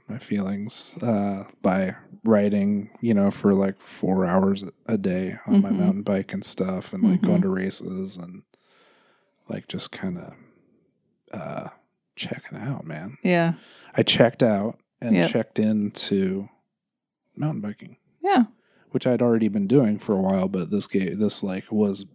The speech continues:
Speaker 1: almost like what I needed or something like that to be able to ignore everything.
Speaker 2: <laughs>
Speaker 1: Just go, go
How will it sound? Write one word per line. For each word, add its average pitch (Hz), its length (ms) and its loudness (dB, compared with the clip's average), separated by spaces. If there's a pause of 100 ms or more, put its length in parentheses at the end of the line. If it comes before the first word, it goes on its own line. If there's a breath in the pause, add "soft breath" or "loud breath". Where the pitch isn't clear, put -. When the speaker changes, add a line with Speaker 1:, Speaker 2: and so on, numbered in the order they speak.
(1200)
Speaker 1:
almost 135 360 2
like 98 100 -2
what 107 240 2
I 98 120 0
needed 101 680 2
or 95 100 4
something 98 400 -6
like 98 200 -6
that 95 200 -6
to 107 160 -2
be 101 160 4
able 98 220 2
to 101 200 -4
ignore 92 300 0
everything. 92 520 -8 (520 loud breath)
Speaker 2:
<laughs> - 360 -4
Speaker 1:
Just - 240 0 (140)
go, 139 120 8 (360)
go 135 120 8